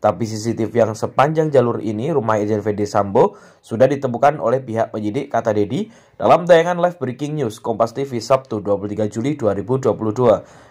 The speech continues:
Dalam video C C T V tersebut mengungkap jejak terakhir Brigadir J dari Magelang menuju T K P rumah dinas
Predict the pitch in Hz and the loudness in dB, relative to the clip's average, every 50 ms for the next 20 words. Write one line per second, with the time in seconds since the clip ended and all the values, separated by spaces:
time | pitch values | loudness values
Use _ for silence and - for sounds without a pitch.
0 | _ - 92 110 117 143 170 170 160 160 156 143 156 156 156 151 143 151 147 139 | _ 0 4 6 8 8 8 6 4 0 -2 -2 -2 -4 -4 -4 -4 -6 -6 -4
1 | 147 139 147 143 151 139 143 - 165 156 139 110 - - 110 107 107 113 143 175 | -4 -4 -2 -2 -2 -2 0 0 2 2 2 0 0 -6 -6 -4 -4 -4 -4 -4
2 | 175 - 131 117 - - - 104 101 - 139 - - - 127 123 117 123 139 131 | 2 2 2 2 2 0 -12 -10 -2 0 0 0 2 0 -2 -2 -2 -2 -4 -4
3 | 98 85 - - _ _ _ - 104 107 107 110 110 113 107 101 101 143 156 143 | -4 -6 -12 -20 _ _ _ -8 -6 -2 0 0 0 0 -2 -2 0 0 4 4
4 | 131 110 110 101 107 107 101 110 107 120 139 147 127 117 107 113 107 101 110 - | 4 4 4 2 0 0 2 2 2 2 2 0 -4 -6 -6 -6 -4 -6 -2 0
5 | 110 104 - - 113 120 117 110 110 107 104 107 98 117 139 147 | 0 0 0 0 -4 -2 0 0 0 0 0 -2 0 0 0 -2